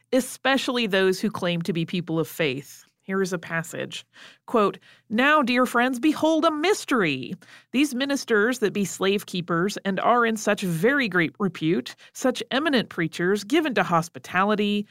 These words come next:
charitable to the poor, loving to their neighbors, just in their dealings, temperate in their lives, visiting of the sick, sympathizing with the afflicted in body or mind,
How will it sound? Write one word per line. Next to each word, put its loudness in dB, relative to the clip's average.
charitable 0
to -4
the -8
poor, 2
loving 2
to 0
their 0
neighbors, 0
just 0
in -2
their 0
dealings, 0
temperate 0
in -4
their 0
lives, 2
visiting 0
of -2
the -4
sick, -2
sympathizing 0
with 0
the 2
afflicted 0
in 0
body 2
or -2
mind, 0